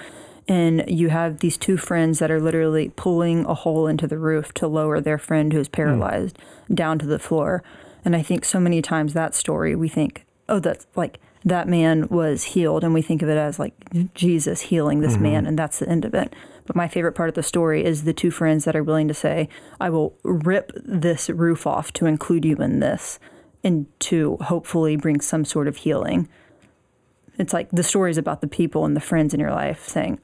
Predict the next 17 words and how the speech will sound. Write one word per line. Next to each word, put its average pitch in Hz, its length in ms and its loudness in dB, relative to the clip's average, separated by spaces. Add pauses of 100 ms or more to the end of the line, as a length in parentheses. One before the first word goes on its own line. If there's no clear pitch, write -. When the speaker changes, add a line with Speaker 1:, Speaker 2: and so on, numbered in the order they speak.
(100)
Speaker 1:
"I'll 185 140 0
show 170 200 -2
up - 120 -2
for - 100 -2
you 160 140 2
in 156 80 2
this 151 220 -2
way. - 260 0 (140)
Speaker 2:
Totally. 110 280 2
Speaker 1:
I - 40 0
will - 240 0
literally 165 720 2
rip 175 360 0
roofs 175 300 2
off 151 160 0
of 151 140 -2
buildings - 600 0